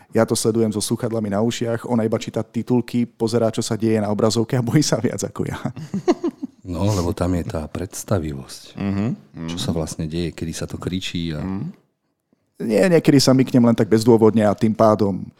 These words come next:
Speaker 2: Dobre, na štrnástom mieste máme trailer na hru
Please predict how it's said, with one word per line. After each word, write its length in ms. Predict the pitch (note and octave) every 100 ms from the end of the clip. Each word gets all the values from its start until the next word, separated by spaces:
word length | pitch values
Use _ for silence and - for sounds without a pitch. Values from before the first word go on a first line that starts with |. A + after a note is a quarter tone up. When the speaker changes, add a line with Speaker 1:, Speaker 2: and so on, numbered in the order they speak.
| - - -
Speaker 2:
Dobre, 480 | G#2+ A#2 D#3 C3
na 100 | G2
štrnástom 540 | A2 - A3+ G3+ - A#2+
mieste 320 | A2 A#2 -
máme 380 | C3+ G#2+ G2 F2+
trailer 800 | - - F#2+ F#2+ F#2 F#2+ G2 B2 -
na 260 | A2 F2+
hru 540 | E2+ D#2 F2 G#2 A#2